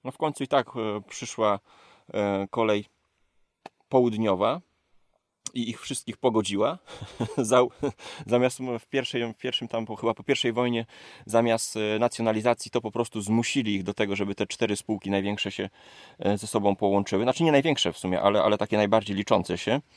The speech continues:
E, no a później już, tak jak gra to pokazuje, po drugiej wojnie światowej nastąpiła rzeczywiście ta nacjonalizacja i one zostały włączone do, do, mm, tych brytyjskich kolei.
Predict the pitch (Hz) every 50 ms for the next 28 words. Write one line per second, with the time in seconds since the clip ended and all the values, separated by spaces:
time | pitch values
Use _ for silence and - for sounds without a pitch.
0 | - - - - - - - - - - - - _ - - 101 98 98 101 101
1 | 104 104 104 107 107 107 107 _ _ _ _ _ _ _ _ _ - 143 - -
2 | 202 - - 165 143 123 135 135 135 139 160 - - 131 - 131 120 113 113 123
3 | 123 120 - 120 - 127 - - 123 110 107 101 107 113 - 127 120 127 123 123
4 | 123 113 113 113 113 113 - 123 117 98 95 98 110 117 123 - - 139 147 -
5 | 156 127 107 98 92 - 98 98 - - 95 - 98 101 98 - - 104 98 95
6 | 95 98 95 90 85 80 - - 110 107 104 - - 95 101 101 98 107 113 _
7 | _ _ - - - - - - - - - - - 104 104 104 104 104 104 -
8 | - 110 104 104 101 95 98 104 107 101 - 113 104 101 95 95 92 85 90 90
9 | 90 87 90 90 87 85 - _ _ - - - 92 92 90 90 90 90 90 92
10 | 92 - 101 - - 95 92 95 98 - 107 98 - - - 90 87 - - -
11 | 101 87 80 80 82 92 107